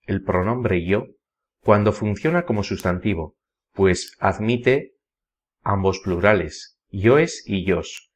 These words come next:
Están estigmatizados y en desuso plurales terminados en ses como sofases.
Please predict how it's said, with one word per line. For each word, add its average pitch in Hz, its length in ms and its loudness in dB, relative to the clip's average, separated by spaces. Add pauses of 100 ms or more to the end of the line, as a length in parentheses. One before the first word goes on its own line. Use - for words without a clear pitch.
(460)
Están 143 320 -2
estigmatizados 127 1000 0
y 107 60 2
en 101 100 2
desuso 120 540 -4 (540)
plurales 143 580 4
terminados 113 760 0
en 104 180 0
ses - 560 -2
como 98 240 -2
sofases. - 800 -8